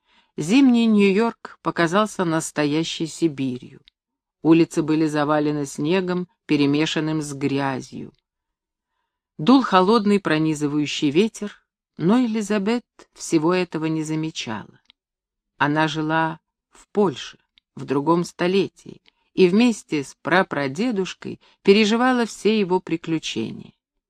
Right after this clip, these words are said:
Вернувшись из школы, Элизабет стремглав неслась к себе в комнату, запиралась изнутри и доставала книгу. Сначала она хотела расспросить отца о том, что читала, но боялась, что отберет у нее книгу.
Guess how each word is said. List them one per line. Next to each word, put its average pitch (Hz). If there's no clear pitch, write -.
Вернувшись 147
из 151
школы, 226
Элизабет 220
стремглав 214
неслась 202
к -
себе 165
в -
комнату, 220
запиралась 240
изнутри 165
и 170
доставала 156
книгу. -
Сначала 156
она 156
хотела 160
расспросить 160
отца 170
о 165
том, 180
что -
читала, 190
но 147
боялась, 233
что -
отберет 147
у 160
нее 147
книгу. 123